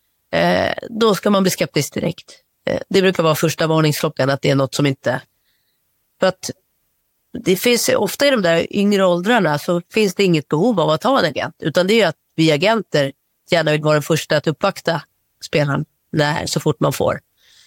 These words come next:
Eh, så att det lugnet skulle jag säga är,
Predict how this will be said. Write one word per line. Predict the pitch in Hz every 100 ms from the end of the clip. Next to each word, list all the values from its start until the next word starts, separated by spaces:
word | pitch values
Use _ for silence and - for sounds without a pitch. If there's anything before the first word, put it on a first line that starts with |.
| _ _ _ _ _ -
Eh, | 156 151 -
så | - 190
att | - - _ _ -
det | 175 208
lugnet | 208 269 262 233 180 -
skulle | - 190
jag | 175
säga | - 170 165
är, | 165 170